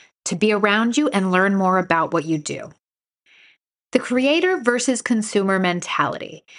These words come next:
Be a creator. We are artists. We are creatives. That is why we are here. When you are on social media, think about creating rather than consuming. We can all get stuck in a scroll from time to time.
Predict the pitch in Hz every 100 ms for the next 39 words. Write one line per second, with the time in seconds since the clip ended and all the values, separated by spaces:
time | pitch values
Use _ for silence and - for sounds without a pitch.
0 | - - 180 170 240 254 269 277 208 202
1 | 202 - 202 185 170 165 160 190 196 202
2 | - 185 185 170 - - 185 196 - -
3 | 202 185 170 156 170 185 202 185 170 175
4 | 180 170 160 - - 165 - - - -
5 | - 190 208 247 277 285 285 - 202 202
6 | 208 196 180 160 156 147 - 233 262 294
7 | 285 - - 233 208 190 240 269 277 -
8 | 196 190 196 190 185 190 180 - 170 147
9 | 131 - - 185 196 185 - 226 233 240
10 | 247 - - 196 190 190 180 - - 170
11 | 165 165 - 160 - 160 160 156 151 156
12 | 156 135